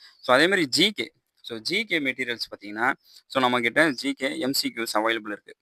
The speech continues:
டென் யூனிட், most important units கவருக்கு உண்டான எம் சி கியூஸ் அவைலபிள் இருக்கு. அது just நைன்டி நைன் மட்டும்தான். அதே மாதிரி சைக்காலஜி, all unit question banks நான் ஏற்கனவே உங்களுக்கு போட்டிருக்கேன்.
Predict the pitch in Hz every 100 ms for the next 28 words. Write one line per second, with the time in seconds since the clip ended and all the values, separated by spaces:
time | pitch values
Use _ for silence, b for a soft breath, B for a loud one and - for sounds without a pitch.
0 | _ - 131 131 131 143 - 120 143 156
1 | - 123 123 120 123 120 120 117 - 110
2 | 110 110 104 113 151 131 143 151 135 120
3 | 131 110 110 104 107 107 160 117 117 -
4 | 127 110 117 113 104 98 104 107 110 -
5 | B B B 123 147 156 143 139 147 151
6 | 139 113 110 110 127 127 127 123 117 -
7 | 127 110 107 - 113 110 113 117 120 117
8 | 104 - 123 120 101 101